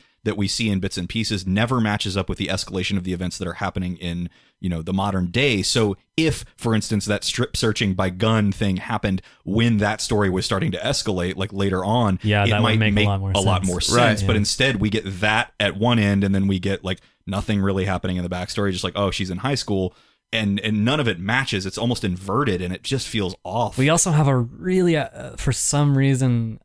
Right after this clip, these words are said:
Speaker 2: I, I'd have no idea why this subplot is in the movie, but, uh, but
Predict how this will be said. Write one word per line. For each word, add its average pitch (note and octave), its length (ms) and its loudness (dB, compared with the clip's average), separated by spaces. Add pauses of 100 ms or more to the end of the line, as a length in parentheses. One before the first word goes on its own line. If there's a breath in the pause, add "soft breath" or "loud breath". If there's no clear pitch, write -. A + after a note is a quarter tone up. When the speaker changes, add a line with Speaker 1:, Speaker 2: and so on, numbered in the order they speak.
Speaker 2:
I, - 340 -2
I'd C#3+ 140 2
have D3+ 160 2
no C#3 80 4
idea C3+ 200 4
why A#2+ 180 4
this A#2 160 2
subplot A2 340 0
is G#2 80 -2
in A2 60 2
the G2+ 60 4
movie, A2+ 220 4
but, G#2 220 0 (220)
uh, A2 120 -2
but A2 300 -2